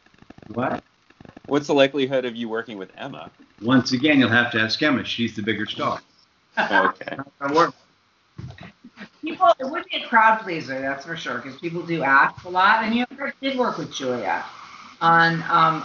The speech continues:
Speaker 3: on, um,
Speaker 1: Not really
Speaker 3: Blood,
Speaker 1: work with her.
Speaker 3: Blood Red?
Speaker 1: I, I got her Screen Actors Guild card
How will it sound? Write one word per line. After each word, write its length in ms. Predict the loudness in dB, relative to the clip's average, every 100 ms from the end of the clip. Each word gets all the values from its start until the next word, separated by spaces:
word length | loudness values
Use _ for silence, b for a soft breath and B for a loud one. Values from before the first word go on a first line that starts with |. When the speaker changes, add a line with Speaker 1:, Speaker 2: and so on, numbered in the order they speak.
| -2
Speaker 3:
on, 400 | 0 0 -4 -8 -6
um, 380 | -2 0 4 6
Speaker 1:
Not 220 | 6 6
really 200 | 4 2
Speaker 3:
Blood, 240 | 4 2
Speaker 1:
work 60 | 2
with 80 | -4
her. 40 | -2
Speaker 3:
Blood 200 | 0 2
Red? 280 | 2 0 2
Speaker 1:
I, 140 | 2
I 60 | 4
got 180 | 4 4 2
her 300 | -2 -4 -6 -18 -20 -16
Screen 360 | -14 -4 0 0
Actors 260 | 0 -8 -8
Guild 340 | -6 -4 -6
card 360 | -6 -6 -4